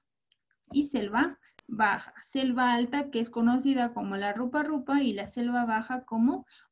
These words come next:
Omagua, ¿ya? Entonces, ¿cuáles son sus características? Obviamente, este va a poseer de mayor, eh,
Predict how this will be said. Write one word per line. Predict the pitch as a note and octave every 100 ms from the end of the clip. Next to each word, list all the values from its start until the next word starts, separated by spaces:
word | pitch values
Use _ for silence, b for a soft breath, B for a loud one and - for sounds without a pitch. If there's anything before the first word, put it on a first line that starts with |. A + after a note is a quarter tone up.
| -
Omagua, | G#3 G#3 G#3+ G3+ - - - _ _ _ _ _ _ _ _ _
¿ya? | A#3 G#3 E4 - _ B B B B
Entonces, | D4 E4+ F4 A3 - - - b b _
¿cuáles | - G4 G#4 F4
son | F4+
sus | E4+
características? | - D4 C#4 C#4 D4 C4+ G#3 - - - _ _
Obviamente, | - D4 E4+ D4+ D4+ C#4+ D4+
este | C#4+ D#4
va | C4 A#3+
a |
poseer | A#3+ A3+ A3+ A3 A3
de | G#3
mayor, | G#3 G#3 G3+ G#3+ C4 C#4+ D#4 - _ _ b _ _ _ -
eh, | A3 G#3 G3 F#3+ G3